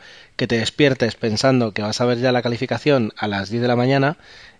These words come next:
y que en realidad serán las nueve y te des cuenta que te has despertado un domingo por la mañana más temprano de lo que necesitabas. ¿Vale? Eso suponiendo que, mm, que no tengas hijos, porque si tienes hijos,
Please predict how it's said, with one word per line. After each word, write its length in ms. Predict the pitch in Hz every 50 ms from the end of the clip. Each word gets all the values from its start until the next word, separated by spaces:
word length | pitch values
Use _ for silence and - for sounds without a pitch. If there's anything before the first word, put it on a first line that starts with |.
| _ -
y 100 | 139 120
que 100 | - 123
en 80 | 110
realidad 240 | 110 107 113 113 113
serán 280 | - - 127 127 123 120
las 160 | 120 117 123
nueve 300 | 135 139 135 135 147 156
y 60 | 135
te 80 | - 113
des 100 | 107 -
cuenta 260 | - 123 120 127 117
que 60 | 117
te 80 | - 113
has 80 | 107
despertado 380 | 117 113 - 131 120 - 131 123
un 60 | 117
domingo 260 | 113 110 113 113 110 107
por 140 | - 117
la 80 | 113 113
mañana 380 | 117 117 117 117 117 123 139 131
más 200 | 131 120 107 -
temprano 360 | - 110 107 113 117 113 120
de 40 | 110
lo 80 | 110
que 100 | 104 98
necesitabas. 680 | 92 90 - - 95 - 95 85 78 85 - - - - - - _ - - - - - - - _ _ -
¿Vale? 260 | 82 87 95 107 - _ _ _ - - - - - - - _ _
Eso 240 | - 170 165 185 160
suponiendo 480 | 147 143 127 131 135 139 143 147 143 -
que, 480 | 135 131 135 143 151 - - _ _ _ - 113
mm, 840 | 117 117 117 117 117 113 113 113 113 110 110 110 110 110 107 107 101 -
que 140 | - 107 104
no 160 | 107 113 117
tengas 380 | 113 - 123 120 113 107 - -
hijos, 280 | 98 - - 87 - -
porque 200 | - 104 101 -
si 100 | - 113
tienes 280 | 135 139 139 127 -
hijos, 280 | 139 - 151 147 -